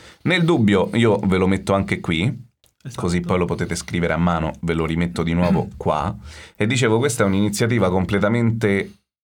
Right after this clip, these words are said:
Speaker 1: organica, ossia io sto mettendo a disposizione quella che è tutta questa struttura e, diciamo, anche la, le mie capacità come lettore,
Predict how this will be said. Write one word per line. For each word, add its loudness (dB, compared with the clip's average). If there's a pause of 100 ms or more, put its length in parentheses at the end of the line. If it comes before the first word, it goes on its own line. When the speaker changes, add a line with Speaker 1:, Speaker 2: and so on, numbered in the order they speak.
(100)
Speaker 1:
organica, 0 (300)
ossia -2 (480)
io 2
sto -2
mettendo 2
a 2
disposizione -2
quella 0
che 0
è -6
tutta -4
questa -4
struttura -4
e, -8
diciamo, -4
anche -6
la, -4
le -6
mie -4
capacità -4
come -4
lettore, -4